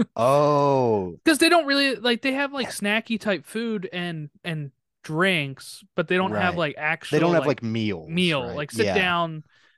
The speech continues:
Speaker 2: dinner meals. Um, I have another pick though. Okay.
Speaker 1: Okay,
Speaker 2: So
Speaker 1: okay.
Speaker 2: I'm gonna go with Epcot. This is a place I just ate at for the first time. It's pretty new.
Speaker 1: Oh.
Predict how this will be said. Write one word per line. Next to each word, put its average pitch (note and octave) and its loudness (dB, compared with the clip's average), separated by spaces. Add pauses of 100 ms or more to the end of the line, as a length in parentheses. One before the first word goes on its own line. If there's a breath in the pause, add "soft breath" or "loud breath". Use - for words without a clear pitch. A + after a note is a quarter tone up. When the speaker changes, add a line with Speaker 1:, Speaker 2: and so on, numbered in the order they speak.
(480 soft breath)
Speaker 2:
dinner D#3 -2
meals. B2+ -10 (680)
Um, C3+ -6 (1900)
I F#3+ 2
have A#3 2
another E3 0
pick - -14
though. - -18
Okay. D3 -6
Speaker 1:
Okay, - -6
Speaker 2:
So G3 -4
Speaker 1:
okay. D3 0
Speaker 2:
I'm F#3+ 2
gonna C4 0
go C4+ -2
with F3 -2
Epcot. D#3 -6
This E3 -8
is A3+ -10
a A3 -10
place A3+ -2
I F#3 0
just E3 -6
ate D3 -4
at C#3+ -4
for E3 -8
the D3 -8
first - -12
time. G3+ -12
It's - -20
pretty D#3 -8
new. D3+ -6
Speaker 1:
Oh. A3+ -10